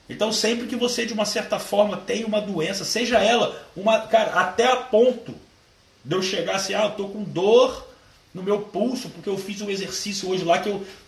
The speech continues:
peguei de mau jeito." Sim, mas até mesmo essa consequência de você ter pegado de mau jeito, ela vem de decorrências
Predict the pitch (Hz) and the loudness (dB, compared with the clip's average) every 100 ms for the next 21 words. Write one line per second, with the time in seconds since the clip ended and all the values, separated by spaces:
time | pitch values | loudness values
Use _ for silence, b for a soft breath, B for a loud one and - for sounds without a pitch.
0 | B B _ 151 156 196 180 196 196 147 | B B _ -4 -2 0 -2 2 2 2
1 | 135 185 190 - - - _ _ _ _ | 2 2 0 -4 -18 -20 _ _ _ _
2 | _ - - 254 185 147 175 - 240 294 | _ -8 -4 -4 -4 -2 -2 2 4 4
3 | 226 240 240 208 208 - 208 208 208 - | 4 4 4 2 -2 -2 -6 -4 -6 -6
4 | 196 196 170 170 - - 156 160 147 139 | -6 -6 -8 -8 -6 -4 0 0 0 -6
5 | 156 240 175 151 180 196 - 190 - B | -4 -4 -2 -2 -2 -2 -6 -16 -18 B
6 | B B B - - 160 147 165 196 160 | B B B -6 0 0 0 -6 -6 -6
7 | 175 - 156 143 190 - 147 - | -10 -6 -4 -4 -6 -8 -8 -10